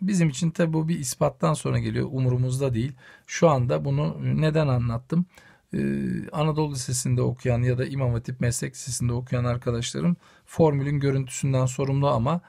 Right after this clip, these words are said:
hesaplamalar yok. Fen Lisesi'nde var ama öğretmenlerimiz bu ayrımı yapıyor mu yapmıyor mu bilmiyoruz. Tamamen vicdanlarına kalmış bir şey. Basitinden bir şey sorduk. "Yapıverin işte." diyebilir.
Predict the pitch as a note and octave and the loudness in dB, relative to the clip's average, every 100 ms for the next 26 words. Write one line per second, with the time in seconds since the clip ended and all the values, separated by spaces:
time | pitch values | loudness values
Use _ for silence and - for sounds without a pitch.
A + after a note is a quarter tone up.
0 | _ D#3+ C3 C#3 B2+ C3 A#2+ A2+ G#2 G#2+ | _ -4 0 0 0 0 0 0 -2 0
1 | D#3+ - - _ - _ - D#3+ C#3 B2 | 0 -2 -12 _ -20 _ 2 4 4 0
2 | B2+ A#2+ A2 G2+ G2 A#2+ E3 F3 - - | -2 -2 0 0 2 4 4 2 -4 -20
3 | - - - E3+ C#3+ E3+ F3+ F#3 D3 C#3 | -20 -18 0 2 4 2 -2 0 2 2
4 | C3 C3+ A#2+ A2+ A2+ A#2+ C3 C#3 A2+ A2 | 0 0 2 0 -2 -2 0 2 2 0
5 | A2 A2+ C3+ - A#2+ A2+ C3 B2+ A#2 A2 | -2 0 -2 -2 -2 2 0 0 -2 -2
6 | A2+ D3 D3+ D#3 D#3+ - E3 C#3 A#2 A#2 | -2 -2 -2 -2 -2 -4 -2 0 0 -2
7 | D3+ D3 C#3 B2+ C3 B2 A#2 A#2 A#2+ A#2 | -4 -4 -4 0 2 0 0 -2 -2 -2
8 | G#2+ G#2 - A#2 D#3+ F3+ - - _ E3+ | -2 -4 -6 0 0 0 -4 -20 _ 2
9 | E3+ - C3+ B2 D#3 D#3+ D3+ - D#3+ C3+ | 2 0 -2 2 4 2 0 -2 -2 0
10 | C#3 B2 A#2 C#3 C#3+ E3+ D#3+ C#3+ B2 - | -2 -2 -2 -2 0 0 2 0 -2 -4
11 | - D#3 C#3+ C3+ D#3 D3+ C3 | -6 -6 -2 -2 0 0 -2